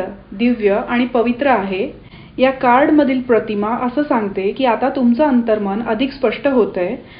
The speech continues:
आणि तुमच्यावर आध्यात्मिक ऊर्जा वाहू लागली आहे.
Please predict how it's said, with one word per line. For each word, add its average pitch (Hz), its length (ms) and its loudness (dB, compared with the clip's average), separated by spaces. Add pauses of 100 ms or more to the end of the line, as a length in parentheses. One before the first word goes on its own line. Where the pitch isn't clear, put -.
(180)
आणि 233 180 2
तुमच्यावर 277 420 4
आध्यात्मिक 269 580 2
ऊर्जा 214 360 0
वाहू 220 320 0
लागली 202 380 0
आहे. 180 360 -4